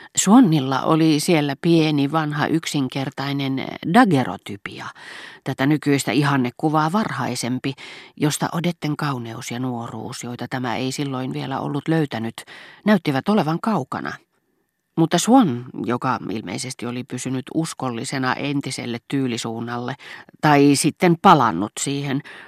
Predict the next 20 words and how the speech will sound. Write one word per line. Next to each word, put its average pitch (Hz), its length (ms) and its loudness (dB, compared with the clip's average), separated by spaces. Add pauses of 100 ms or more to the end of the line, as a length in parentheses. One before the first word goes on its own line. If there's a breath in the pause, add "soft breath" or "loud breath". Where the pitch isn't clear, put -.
(120 loud breath)
arvosti 196 460 2
tässä 175 360 -6
ikään 165 420 -6
kuin 151 340 -4
liikkeen 147 680 0 (140)
ja 160 100 0
liikkumattomuuden 135 1200 -2
välimailla 113 760 -4 (400 loud breath)
epäröivässä 131 960 -4
hennossa 127 560 -6
nuoressa 123 480 -4
naisessa, 120 600 -6 (520 loud breath)
hänen 151 200 4
mietteliäissä 143 720 2
silmissään 117 800 -4 (420 loud breath)
ja 151 140 2
väsähtäneissä 135 920 0
piirteissään, 120 920 -2 (540 loud breath)
Botticellimaisempaa 135 1500 -4
suloa. 98 500 -12